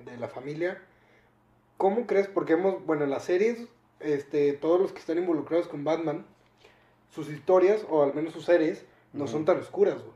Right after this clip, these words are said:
Speaker 1: Y digo, no estoy hablando tanto por los colores que usan para la edición de, de,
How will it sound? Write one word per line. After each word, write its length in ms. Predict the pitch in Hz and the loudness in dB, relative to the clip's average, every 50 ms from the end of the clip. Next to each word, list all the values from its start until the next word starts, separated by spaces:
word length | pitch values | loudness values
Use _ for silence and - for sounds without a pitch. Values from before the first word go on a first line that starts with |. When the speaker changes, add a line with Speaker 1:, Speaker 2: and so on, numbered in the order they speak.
| _ _ _ _ _ _ _ _ _ _ _ _ _ _ | _ _ _ _ _ _ _ _ _ _ _ _ _ _
Speaker 1:
Y 80 | - 202 | -4 0
digo, 180 | 214 214 202 190 | 4 4 6 4
no 80 | 190 | 4
estoy 160 | 190 - 220 | 2 2 4
hablando 300 | 208 202 202 202 202 202 | 4 6 6 4 4 4
tanto 260 | 202 196 190 196 202 202 | 2 2 4 4 2 2
por 160 | 190 180 170 | 2 2 4
los 380 | 165 160 147 139 - - - 151 156 | 4 4 4 2 -2 -8 -16 -18 -4
colores 380 | - - 160 151 160 165 170 - | 0 2 4 4 4 2 2 2
que 100 | - 170 | 2 2
usan 320 | 156 156 151 175 170 165 156 | 2 4 2 0 -4 -4 -2
para 360 | 170 160 151 143 135 131 127 | -2 0 0 0 0 -2 -4
la 140 | 127 131 131 | -4 -6 -8
edición 340 | 131 123 120 - 147 135 143 | -8 -10 -12 -12 -12 -10 -4
de, 220 | 143 147 143 143 | -2 -2 -2 -2
de, 540 | 123 120 127 117 113 110 107 104 101 101 - | -4 -8 -8 -6 -6 -6 -6 -6 -8 -12 -14